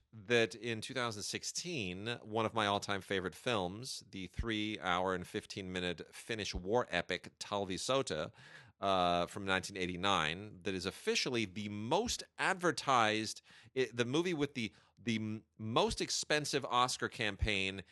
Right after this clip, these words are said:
in the trades in history. They took out more ads for Talvisoda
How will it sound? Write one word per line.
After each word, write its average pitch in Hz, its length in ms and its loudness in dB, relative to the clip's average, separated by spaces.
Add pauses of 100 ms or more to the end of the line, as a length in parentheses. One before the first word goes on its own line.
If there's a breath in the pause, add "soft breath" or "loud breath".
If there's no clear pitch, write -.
(140 soft breath)
in 147 180 2
the 143 80 4
trades 110 480 4
in 101 80 -4
history. 101 440 0 (440)
They 117 80 0
took 127 200 0
out 107 200 6
more 131 380 6
ads 95 600 4 (300)
for 113 80 -2
Talvisoda 117 840 2